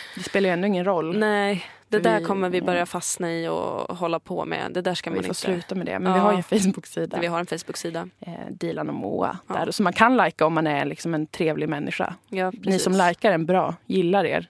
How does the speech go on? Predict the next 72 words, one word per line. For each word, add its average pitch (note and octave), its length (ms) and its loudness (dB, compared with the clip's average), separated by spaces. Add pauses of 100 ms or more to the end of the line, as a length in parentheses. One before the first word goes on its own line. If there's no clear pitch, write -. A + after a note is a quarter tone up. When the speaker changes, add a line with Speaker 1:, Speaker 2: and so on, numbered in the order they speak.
Speaker 1:
Ni F#3+ 80 -6
som F3 120 0
Speaker 2:
Kul. E3 80 4
Speaker 1:
inte F3+ 120 2
har G#3+ 40 6
gjort E3 180 0
det, - 140 0 (300)
gör B3 360 6
det. F3 120 4
Man F#3+ 120 4
kan A3 100 4
ju G#3 60 4
muta A3 480 4
en C#4 100 8
sida - 480 0
om F#3+ 200 2
ni F3+ 80 4
inte E3+ 160 2
orkar E3 200 -2
se A3+ 280 2
det. - 60 -2
Speaker 2:
Just, - 360 -4
likea G3+ 360 2
den A#3 120 0
bara F3 160 2
Speaker 1:
Likea A#3+ 160 6
Speaker 2:
så A3+ 60 6
att G3 100 0
Speaker 1:
den, G#3+ 300 4
ja, A3 180 6
men G#3+ 100 4
Speaker 2:
statistiken G3+ 400 0
Speaker 1:
så E3+ 120 2
Speaker 2:
går F#3 40 4
Speaker 1:
att F3 80 -4
vi F3+ 100 4
Speaker 2:
upp F3 60 -2
för F#3 60 0
oss. - 320 -4
Speaker 1:
s-, - 80 -10
så G3 100 -2
att - 120 -4
vi G3 140 2
kan A3+ 160 0
känna D#3 400 2 (920)
er F3+ 140 0
kärlek. - 460 0
Speaker 2:
Ja. G3 300 -2 (460)
Speaker 1:
Och - 100 -2
sen F#3+ 120 2
gör F#3+ 160 6
det, F#3+ 120 4
vi D#3+ 180 0
får - 160 0
inte G#3 140 -2
veta D#3 200 -2
att - 80 -10
ni D#3+ 100 0
har D#3+ 60 -2
mutat E3 400 -4
oss. - 360 -12 (200)
Speaker 2:
Nej, A3 240 2
faktiskt F#3+ 380 -4
inte. A#3 420 -8
Speaker 1:
Jag G3 180 8
brukar C4+ 220 2
göra F#3 100 2
så. F3+ 80 0
Jag E3+ 100 2
brukar A3 220 4
likea, D#3+ 640 2
eh, - 580 -4